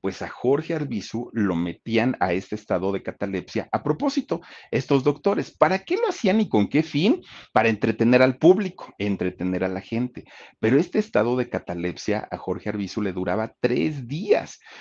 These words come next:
O sea, de, de pronto de verlo ahí en el escenario corriendo y en el espectáculo, de repente,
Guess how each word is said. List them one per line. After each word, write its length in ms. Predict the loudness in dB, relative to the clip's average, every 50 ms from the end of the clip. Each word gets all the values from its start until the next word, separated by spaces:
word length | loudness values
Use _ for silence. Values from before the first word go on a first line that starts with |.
| -12 -6
O 100 | -4 0
sea, 160 | 2 4 4 6
de, 160 | 6 4 4
de 160 | 6 4 2
pronto 400 | 2 4 2 4 4 4 4 4 4
de 80 | 4
verlo 300 | 6 6 4 6 6 4
ahí 160 | 4 4 4 2
en 100 | 2 2
el 120 | 0 0
escenario 460 | -2 -2 0 0 2 2 2 0 -2
corriendo 600 | -2 -4 -4 -2 -2 0 0 2 2 2 2 2
y 80 | 2 0
en 100 | -2 -2
el 160 | -2 -4 -4
espectáculo, 720 | -4 -4 -6 -4 2 4 2 2 2 2 2 2 2 2 -2 -10 -20 -20 -20 -8 2
de 220 | 6 8 10 10
repente, 680 | 10 8 4 4 4 4 6 6 4 4 2 0 0